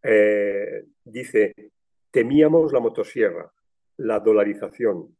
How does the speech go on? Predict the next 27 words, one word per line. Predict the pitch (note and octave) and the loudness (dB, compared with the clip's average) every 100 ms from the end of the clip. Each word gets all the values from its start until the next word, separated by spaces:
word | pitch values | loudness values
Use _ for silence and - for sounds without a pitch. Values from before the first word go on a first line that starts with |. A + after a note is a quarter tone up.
| _ | _
la | A2 G#2+ | -8 -6
voladura | G2+ A2 G#2 G#2 B2+ C3+ | 0 2 2 0 -2 0
del | A#2 G#2 | 0 -2
Banco | A2 G#2+ A2 | -4 -2 -4
Central, | G2+ F2+ F#2+ F2 - _ _ _ _ _ | -6 -8 -10 -12 -14 _ _ _ _ _
la | G#2+ G#2 | -2 -2
venta | G2+ C3 C3 C3 | 0 -2 0 0
de | A2+ | 2
órganos, | G2+ F#2+ F2 E2+ E2 _ | 2 0 -6 -10 -14 _
y | - A2 | -2 2
ahora, | A#2 C3 F2+ - _ _ | 4 4 0 -4 _ _
por | A2 | 0
momentos, | G#2+ G2+ C3 - - - _ _ _ _ _ - | 0 0 -2 -2 -12 -12 _ _ _ _ _ -2
pareciera | G#2 G#2 - A#2+ G#2+ | 2 2 2 0 2
que | A2+ | 0
lo | G#2+ | -2
más | A#2+ - | -2 -2
temible | A2+ G#2+ G2 F#2 F2+ | -4 -4 -6 -6 -6
de | F#2 | -6
Javier | G2+ G#2+ G#2 | -2 0 0
Milei | G2+ A2 C#3+ - - _ _ _ | 0 0 0 -6 -18 _ _ _
es | - A#2 | -8 -6
que | - | -6
será | - G#2 E2+ F2 _ _ | -4 -6 -6 -12 _ _
un | D#3 B2+ G#2+ | -10 -8 -4
Macri | G2+ - G2 G2 - _ _ | -4 -4 -10 -10 -18 _ _
cualquiera, | - G2 - C3 D#3 G3 | -4 -4 -2 2 2 2